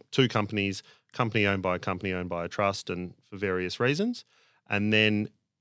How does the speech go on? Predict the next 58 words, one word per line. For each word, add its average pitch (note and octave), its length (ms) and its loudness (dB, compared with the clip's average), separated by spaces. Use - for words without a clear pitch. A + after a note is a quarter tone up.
you A2 120 -10
sit B2 140 -6
there A2 120 2
and G2 100 0
go, G2 120 2
"Well, G2 120 2
that's A2+ 200 2
gonna G#2 160 -4
cost - 340 -4
you F2+ 180 -4
X - 160 -10
amount F#2+ 280 -6
to - 80 -16
set F#2+ 240 -4
up. F#3+ 180 0
That's - 240 -6
okay, F#2+ 260 0
but F#2+ 100 0
that's G2 180 -2
not G#2 100 -4
feasible. G#2+ 460 -2
What A2 180 2
can - 140 -6
we G#2 80 0
do G2 180 -2
now F#2+ 440 -4
to, F2+ 280 -4
you G#2+ 100 -10
know, F2+ 100 -8
to G#2+ 100 -8
get G#2+ 200 0
a - 60 -4
similar A#2+ 340 2
benefit G#2 580 -2
without G#2 420 -2
spending G2 280 -4
all F#2 160 -2
of E2+ 80 -6
that F2+ 160 -6
money?" E2+ 260 -8
And F2 80 -6
you F#2 100 -4
sort F#2 180 -4
of E2+ 40 -6
work E2+ 220 -6
backwards. - 460 -10
But A#2+ 120 2
the B2+ 60 0
one D3+ 220 6
thing C#3 160 2
that's A2 180 0
really G2+ 220 2
useful F#2+ 500 -4
is G2 300 -4
when B2 220 4
you're B2 100 4
setting G2+ 320 0
up F#2+ 160 -2